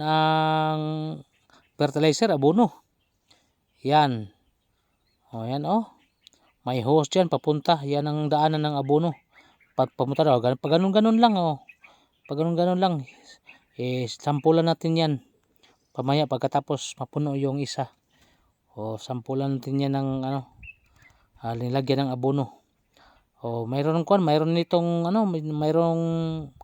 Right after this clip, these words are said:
kung ano, ka-, kadami ng abono na ilagay mo sa iyong halaman.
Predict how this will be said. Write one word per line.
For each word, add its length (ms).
kung 160
ano, 320
ka-, 320
kadami 320
ng 160
abono 320
na 400
ilagay 400
mo 80
sa 320
iyong 400
halaman. 480